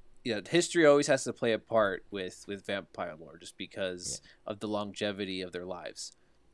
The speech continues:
Speaker 1: Uh, so now we kinda start moving into, uh, the big final sequence of the show here with the party. And, you know, Stefan arrives and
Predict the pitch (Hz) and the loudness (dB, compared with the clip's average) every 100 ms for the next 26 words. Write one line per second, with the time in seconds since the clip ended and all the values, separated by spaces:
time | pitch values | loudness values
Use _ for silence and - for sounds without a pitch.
0 | _ _ - - 98 98 101 - 127 160 | _ _ -20 -8 -2 0 -2 -2 4 6
1 | 165 - 143 131 - 123 135 131 123 123 | 4 2 2 2 4 4 2 -2 -2 -2
2 | - 120 117 107 104 107 - 98 190 208 | 0 2 4 4 4 2 -2 -2 4 4
3 | 170 135 - - - - _ - 147 147 | 4 -4 -14 -16 -20 -20 _ 2 4 6
4 | 139 135 131 117 - - 143 131 120 120 | 4 4 2 -2 -8 -4 -2 -2 -2 -2
5 | 107 - 110 104 98 107 104 104 101 - | -2 -2 -2 -2 -2 -2 -2 -4 -8 0
6 | 127 117 90 - _ _ _ _ _ _ | 2 2 0 -10 _ _ _ _ _ _
7 | _ - 95 95 95 95 95 92 - _ | _ -12 -10 -8 -8 -10 -12 -14 -18 _
8 | _ _ _ - - - 123 - 120 113 | _ _ _ -12 -12 -2 -2 -2 -4 2
9 | 113 113 110 110 110 107 101 95 92 92 | 4 4 4 2 -2 -4 -6 -6 -8 -14